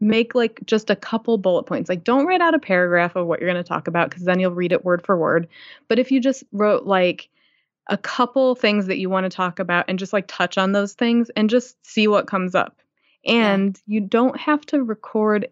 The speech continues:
Speaker 1: in the Instagram app. I always record things on my camera separately. So if I completely flub it,
Speaker 2: Mm-hmm.
Speaker 1: I can just re-record and then upload it. Like, you don't have to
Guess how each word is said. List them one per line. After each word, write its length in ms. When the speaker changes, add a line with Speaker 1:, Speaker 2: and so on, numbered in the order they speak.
Speaker 1:
in 200
the 140
Instagram 600
app. 280
I 140
always 300
record 340
things 220
on 180
my 100
camera 380
separately. 640
So 120
if 120
I 60
completely 640
flub 360
it, 180
Speaker 2:
Mm-hmm. 540
Speaker 1:
I 120
can 140
just 160
re-record 600
and 240
then 120
upload 340
it. 100
Like, 160
you 80
don't 220
have 260
to 580